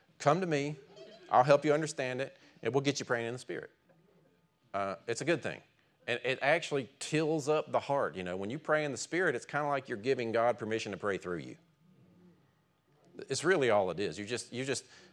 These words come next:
you're just saying, "God, I don't, I don't know," you know, and, and you let it out. And because mankind has dominion on this planet and life and death are in the power of the tongue, you are yielding to him. There is scientific evidence that, uh,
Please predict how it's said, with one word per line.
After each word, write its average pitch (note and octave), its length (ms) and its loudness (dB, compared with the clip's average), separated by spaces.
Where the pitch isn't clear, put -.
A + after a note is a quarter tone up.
you're C#3 120 -6
just D3+ 200 -2
saying, D3+ 260 0
"God, B2 100 -8
I E3+ 80 -6
don't, C#3+ 180 -10
I - 300 -4
don't E3 140 -10
know," G3+ 360 4
you B2+ 140 -4
know, B2 200 2
and, B2 260 -4
and A#2 140 -4
you A#2 140 -4
let G#2 180 4
it G#2+ 100 0
out. G2 300 2
And A2 60 -12
because G#2+ 180 -2
mankind C3 520 0
has C3+ 120 0
dominion A#2 500 -4
on B2 200 -2
this C3 120 -2
planet C3 520 0
and F#2+ 80 -6
life A2+ 260 2
and C3 80 -6
death C3+ 200 4
are A#2 60 -2
in G#2 60 -4
the F#2 60 -6
power C3 440 4
of C3+ 120 4
the C#3 60 -6
tongue, C3 460 -2
you A#2 140 0
are C3 40 6
yielding A#2+ 640 2
to E2+ 100 -6
him. - 260 -12
There A#3 160 6
is E3+ 100 2
scientific F#3+ 1120 0
evidence B2+ 680 2
that, A#2 400 8
uh, G#2+ 280 4